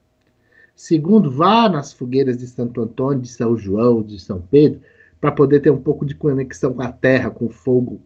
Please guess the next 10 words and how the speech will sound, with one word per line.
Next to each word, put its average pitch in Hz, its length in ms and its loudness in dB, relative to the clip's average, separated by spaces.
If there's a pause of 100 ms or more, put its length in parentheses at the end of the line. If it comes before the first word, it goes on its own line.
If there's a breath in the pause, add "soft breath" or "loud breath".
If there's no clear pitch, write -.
pra 117 100 -6
se 135 160 -10
transformar 127 640 -2
e 143 40 2
pra 143 120 -6
ter 131 100 -4
contato 131 380 -8
com 143 80 -4
as 131 100 -6
pessoas. 107 800 0